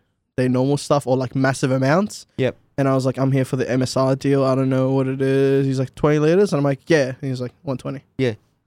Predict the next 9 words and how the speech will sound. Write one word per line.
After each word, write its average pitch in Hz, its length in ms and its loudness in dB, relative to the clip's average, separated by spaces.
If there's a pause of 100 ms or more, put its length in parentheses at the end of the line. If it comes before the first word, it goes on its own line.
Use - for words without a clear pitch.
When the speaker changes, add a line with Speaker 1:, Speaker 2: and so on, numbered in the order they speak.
(100)
Speaker 1:
So 139 260 2 (120)
Speaker 2:
Pretty 147 120 -2
sick. 127 260 -4 (240)
Speaker 1:
uh, 220 260 4 (920)
even 160 200 4
if 139 60 0
it's 131 140 -6
one 135 140 2
thirty, 123 260 0